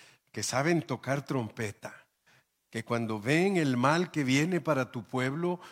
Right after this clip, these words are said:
lo aperciben. Y entonces tu pueblo, Señor, puede salvar su alma. Señor, gracias porque nos has ayudado en esta mañana. Yo te,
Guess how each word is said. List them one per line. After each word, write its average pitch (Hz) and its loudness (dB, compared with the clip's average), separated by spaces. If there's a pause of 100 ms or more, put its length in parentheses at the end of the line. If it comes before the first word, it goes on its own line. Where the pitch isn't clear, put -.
(120)
lo 113 -2
aperciben. 107 -4 (540)
Y 113 -6
entonces 123 -4
tu 120 -6
pueblo, 107 -4
Señor, 107 -6
puede 113 -4 (280)
salvar 113 -2
su 135 -6
alma. 95 -10 (720)
Señor, 117 -2
gracias 127 0
porque 117 -8
nos 107 -6
has 117 -2
ayudado 117 -2
en 110 -4
esta 113 -8
mañana. 113 -2
Yo 131 2
te, 127 -6